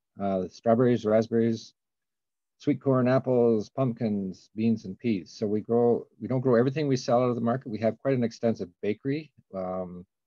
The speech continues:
in the market. And, uh, we bring in some, uh, fruits and vegetables from Toronto, uh, and we try and maintain, uh,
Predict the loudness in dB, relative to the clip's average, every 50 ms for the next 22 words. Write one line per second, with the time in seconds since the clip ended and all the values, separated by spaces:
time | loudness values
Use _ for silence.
0 | -12 -10 -8 -6 -6 -6 -8 -8 -8 -8 -10 -10 -10 _ _ _ _ _ _ _
1 | _ _ _ _ _ _ _ _ _ -8 -6 -4 -4 -4 -6 -6 -8 -8 -10 -12
2 | -10 -10 -8 -6 -6 -6 -6 -6 -6 -6 -8 -8 -12 -16 _ _ _ _ _ _
3 | _ _ -12 -10 -8 -4 -2 -2 -2 -2 -4 -4 -4 -4 -6 -6 -6 -4 -4 -4
4 | -6 -8 -10 _ _ _ _ _ -14 -14 -12 -8 -8 -10 -8 -10 -6 -4 -4 -4
5 | -4 -6 -14 -16 -16 -14 -12 -12 -12 -10 -6 -6 -4 -2 -2 -2 -4 -6 -8 -12
6 | -16 -16 -16 -16 -20 -20 -20 _ _ _ _ _ -16 -14 -12 -10 -10 -10 -10 -10
7 | -10 -12 -12 -12 -10 -10 -8 -8 -10 -8 -4 -2 0 0 0 0 -2 -2 -4 -4
8 | -4 -6 -6 -2 -2 0 0 2 0 0 -2 -4 -6 _ _ _ _ _ _ _
9 | -8 -6 -6 -6 -6